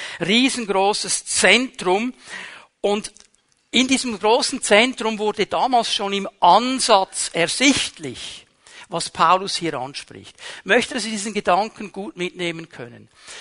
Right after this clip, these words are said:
Wenn Paulus von dieser letzten Zeit, der letzten Zeit spricht und sagt, es ist eine schlimme Zeit, dann spricht er nicht Dinge an, die nie da gewesen wären,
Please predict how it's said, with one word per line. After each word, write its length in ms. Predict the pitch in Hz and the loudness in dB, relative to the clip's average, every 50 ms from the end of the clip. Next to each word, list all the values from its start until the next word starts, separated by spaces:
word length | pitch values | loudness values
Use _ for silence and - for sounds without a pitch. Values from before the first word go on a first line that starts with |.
| - - | -10 -2
Wenn 220 | 175 180 202 - | 0 0 0 0
Paulus 480 | - 196 190 190 202 233 240 254 233 - | 2 6 8 8 8 6 6 2 -4 -4
von 200 | - 226 208 196 | -6 -6 -6 -6
dieser 300 | 185 202 180 - 190 156 - _ _ | -6 -6 -4 -4 -6 -6 -6 _ _
letzten 640 | - 160 170 202 226 247 - - - - - 240 - | -2 2 6 6 6 6 4 2 -4 -4 -4 -8 -8
Zeit, 440 | - - 214 175 165 160 156 - - | -2 2 4 4 6 4 2 0 -2
der 60 | 160 | -2
letzten 480 | 156 156 151 147 - - - - 156 - | 0 0 0 -2 -2 -6 -8 -8 -10 -10
Zeit 380 | - - 147 139 135 131 - | -6 -4 -4 -4 -4 -6 -8
spricht 460 | - - - 196 196 123 - - - - | -12 -10 -6 -6 -6 -6 -6 -10 -14 -12
und 80 | 147 | -12
sagt, 300 | - - 156 170 - - | -8 -6 -6 -8 -8 -10
es 80 | 196 151 | -14 -12
ist 100 | - - | -10 -10
eine 140 | 139 127 120 | -10 -6 -6
schlimme 360 | - 143 147 160 156 151 147 | -6 -6 -6 -10 -10 -12 -12
Zeit, 340 | - - 131 123 - - _ _ _ _ - - - - - - - - - - - | -12 -12 -12 -12 -14 -16 _ _ _ _ -20 -20 -20 -18 -16 -16 -14 -16 -14 -6 -4
dann 140 | 190 185 | -2 -2
spricht 460 | 190 - - - 226 233 233 - - - | -2 -4 -4 0 0 0 0 0 2 2
er 100 | 202 190 | 2 2
nicht 600 | 190 214 285 - - - - - - - - - | 2 0 0 0 0 0 -2 -4 -8 -10 -2 4
Dinge 380 | 214 214 226 240 240 240 - - | 4 4 6 6 4 4 4 4
an, 300 | 190 202 226 240 233 - | 4 4 4 2 0 -6
die 260 | 220 208 202 202 185 - | -4 -4 -4 -4 -6 -8
nie 460 | - 180 190 202 226 240 262 277 262 - | -8 -6 -4 0 2 4 6 4 6 6
da 220 | 214 175 185 233 | 6 6 8 6
gewesen 640 | - - 220 196 208 208 226 233 - - 247 214 | 6 6 6 8 8 8 6 6 2 -2 -4 0
wären, 460 | 175 170 175 190 208 208 247 269 269 | 2 4 6 6 4 2 0 -10 -12